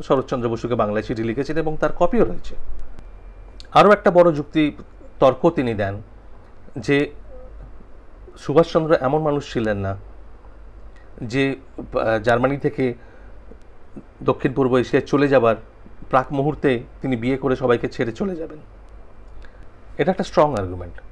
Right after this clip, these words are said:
স্বীকার করতেই হবে। কিন্তু ঘটনাটা কি? সুভাষচন্দ্র দক্ষিণ পূর্ব এশিয়ায় যাবার সিদ্ধান্ত কখন নেন? সেটা নেন সিঙ্গাপুরের পতনের পরে।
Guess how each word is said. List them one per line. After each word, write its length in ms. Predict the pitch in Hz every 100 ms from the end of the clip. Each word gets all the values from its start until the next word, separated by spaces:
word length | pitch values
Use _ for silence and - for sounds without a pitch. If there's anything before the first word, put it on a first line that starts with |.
| - - - -
স্বীকার 240 | - 143 -
করতেই 300 | 135 - 113
হবে। 200 | 90 90 - - - - - - - - -
কিন্তু 320 | 165 - 196
ঘটনাটা 440 | 131 143 180 170
কি? 180 | 170 - - - - - - - - - - - -
সুভাষচন্দ্র 520 | 190 180 190 190 185
দক্ষিণ 320 | 135 - 180
পূর্ব 360 | 170 170 156 151
এশিয়ায় 420 | 135 123 151 139
যাবার 300 | 123 127 123
সিদ্ধান্ত 460 | 131 - 113 123 160 143
কখন 240 | 127 190
নেন? 200 | 190 120 120 - - - - - - - -
সেটা 240 | 156 175
নেন 300 | 135 120 135 - - - - - - -
সিঙ্গাপুরের 540 | - 147 131 123 131 143 -
পতনের 340 | 123 139 110 -
পরে। 200 | 101